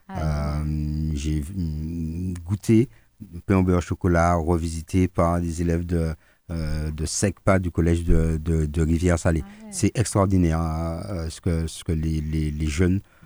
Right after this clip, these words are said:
Speaker 2: font
Speaker 1: Produit.
Speaker 2: avec, euh, le cacao qui est un, un aliment de base traditionnel martiniquais.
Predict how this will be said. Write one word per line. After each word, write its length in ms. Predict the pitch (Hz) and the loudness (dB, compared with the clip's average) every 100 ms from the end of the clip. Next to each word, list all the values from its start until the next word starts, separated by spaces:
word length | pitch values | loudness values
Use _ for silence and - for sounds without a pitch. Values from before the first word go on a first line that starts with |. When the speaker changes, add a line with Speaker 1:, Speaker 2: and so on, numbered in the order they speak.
| - - | -14 -14
Speaker 2:
font 360 | - - 110 | -6 2 2
Speaker 1:
Produit. 160 | 101 87 | 2 0
Speaker 2:
avec, 400 | 73 92 82 95 | 2 0 0 0
euh, 720 | 87 80 80 82 82 82 85 | 0 0 -2 -2 -4 -4 -4
le 140 | 82 78 | -4 -2
cacao 460 | 80 - 78 82 | -2 0 2 0
qui 240 | 82 82 76 | -2 -4 -2
est 40 | |
un, 220 | 76 73 69 - - - _ - - 95 | -4 -8 -12 -20 -20 -20 _ -16 -12 -6
un 140 | 87 | -2
aliment 420 | 80 82 82 80 | 0 2 2 2
de 160 | 71 78 | 0 -2
base 380 | 71 85 82 - | 0 2 2 -2
traditionnel 680 | - 82 82 - 82 78 78 | -6 -6 -6 -6 -6 -4 -4
martiniquais. 600 | 76 - 78 73 76 | -8 -6 -6 -6 -8